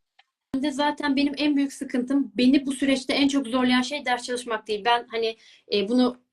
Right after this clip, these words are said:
kendimi övmek için söylemiyorum. Fakülteyi dereceyle bitirmiş bir öğrenciyim. Yani ders çalışmak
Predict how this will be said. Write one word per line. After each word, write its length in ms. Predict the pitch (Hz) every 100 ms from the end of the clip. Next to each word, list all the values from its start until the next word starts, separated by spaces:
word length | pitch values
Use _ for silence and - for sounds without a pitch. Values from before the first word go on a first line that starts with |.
| _ -
kendimi 340 | 254 247 254
övmek 300 | 247 247 269
için 260 | - 254 247
söylemiyorum. 420 | 269 330 359 254
Fakülteyi 420 | 254 277 285 254
dereceyle 460 | 220 233 269 277 220
bitirmiş 400 | - 196 202 -
bir 60 |
öğrenciyim. 460 | 202 196 190 190 202
Yani 280 | 220 220 220
ders 200 | 226 -
çalışmak 540 | 262 240 - 240 233